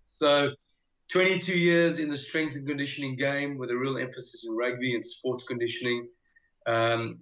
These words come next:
and then I started my own private business in South Africa, focusing on strength and conditioning, assisting athletes, individuals, and really dealing with anyone from a health, wellness, and strength and conditioning, uh, capacity. So diversified out of sport a lot as well, and really got into,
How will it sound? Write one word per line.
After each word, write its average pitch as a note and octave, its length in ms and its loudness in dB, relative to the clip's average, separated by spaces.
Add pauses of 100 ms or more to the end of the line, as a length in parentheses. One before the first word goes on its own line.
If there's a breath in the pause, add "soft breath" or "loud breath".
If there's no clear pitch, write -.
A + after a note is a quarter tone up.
(140)
and A#2+ 100 0
then C3 140 2
I B2+ 120 4
started B2+ 400 2
my A#2+ 200 0
own B2 140 -4
private A2+ 340 0
business A#2 300 -2
in A#2+ 80 -2
South A#2 260 -2
Africa, B2+ 320 -2
focusing A#2 540 0
on A2 120 2
strength A2+ 320 -2
and A2 100 -8
conditioning, A2+ 420 -2
assisting A#2+ 440 -4
athletes, A#2 520 -4
individuals, B2 760 0 (500 loud breath)
and A#2+ 140 2
really D#3+ 260 4
dealing C#3 340 -2
with A#2+ 180 -6
anyone B2+ 460 -2
from A#2 160 -10
a G#2+ 100 -4
health, C3 360 -2
wellness, A#2+ 420 0
and A#2 80 -10
strength A#2+ 320 -8
and A#2 100 -8
conditioning, A2+ 560 -2
uh, G#2+ 200 2 (560)
capacity. A#2+ 480 0
So A#2+ 360 2 (360 loud breath)
diversified C3+ 840 2
out C3+ 160 4
of B2+ 120 -2
sport - 400 -4
a A#2+ 40 -2
lot A#2 220 2
as A2 140 -2
well, A#2+ 320 0
and A2+ 100 -6
really B2+ 220 0
got B2 200 0
into, A#2 520 -2